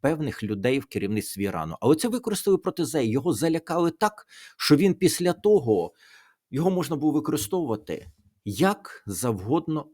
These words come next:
абсолютно. Тому от в цій ситуації просто давайте не шукати конспірологію, крім найстрашнішої конспірології. Володимир Олександрович Зеленський реально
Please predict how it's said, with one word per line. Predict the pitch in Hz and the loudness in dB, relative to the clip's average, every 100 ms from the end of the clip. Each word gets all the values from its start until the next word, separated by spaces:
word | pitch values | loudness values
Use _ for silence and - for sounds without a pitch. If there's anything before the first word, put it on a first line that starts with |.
| - | -8
абсолютно. | 117 - - 117 104 101 95 | -8 -6 0 2 2 0 -4
Тому | 110 240 285 - | 0 2 2 0
от | 156 156 | 0 0
в | - | -2
цій | 151 113 | -4 -4
ситуації | - 135 220 233 - 208 165 - - - - | -2 0 0 0 -2 -2 -4 -8 -18 -20 -12
просто | - 240 - 214 196 175 147 113 _ _ - - _ | -4 -2 -2 0 2 2 0 -2 _ _ -20 -20 _
давайте | 147 214 202 | 4 4 6
не | 160 | 2
шукати | - 165 160 147 | 2 0 0 2
конспірологію, | 139 131 170 180 226 196 127 107 | 0 2 2 4 6 4 4 4
крім | - 180 190 139 | 4 4 4 2
найстрашнішої | 156 - 156 - 117 98 | 0 0 -2 -2 -2 -2
конспірології. | 90 95 - 98 90 85 90 - - - - | -4 -6 -4 -2 -2 -2 -6 -8 -16 -20 -2
Володимир | 107 160 226 190 | 6 6 6 4
Олександрович | 120 - 117 98 95 90 | 2 2 0 -2 -4 -2
Зеленський | 98 165 202 - - 185 - - | 2 4 2 -2 -2 -4 -6 -18
реально | - - 208 - - 104 107 156 185 | -6 0 2 2 0 0 0 -2 -4